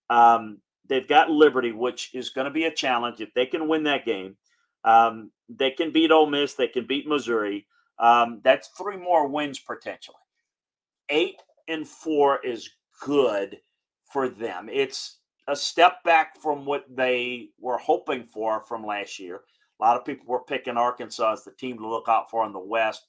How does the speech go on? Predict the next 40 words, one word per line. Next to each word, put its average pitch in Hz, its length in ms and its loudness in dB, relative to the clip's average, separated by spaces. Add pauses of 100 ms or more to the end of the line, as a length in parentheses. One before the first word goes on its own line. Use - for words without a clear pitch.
at, 117 140 0 (160)
behind 117 420 0
Alabama. 110 640 -4 (440)
I 127 100 0
don't 160 220 6
know 117 480 4
that 123 180 -4
they 123 120 0
can 123 160 -6
pull 120 240 2
an 117 80 -4
upset 110 400 -2 (200)
at 113 140 -2
home 113 300 -4
against 104 340 -10
an 104 80 -8
L 101 180 -8
S - 180 -12
U. 101 140 -4 (340)
They're 143 120 -2
gonna 175 220 -6
need 175 180 -4
to 139 100 -12
do 151 200 0
that 107 380 0
to 110 100 -12
get 113 280 -12
to, 104 240 -8
um, 101 440 2 (520)
to - 200 -12
nine 113 320 -2
and 95 100 -18
three. 104 200 -12
Nine 131 340 2
and 143 140 -6
three 139 180 -8
would 104 240 -12
be 117 200 -14
a 104 160 -10 (120)
phenomenal 95 840 0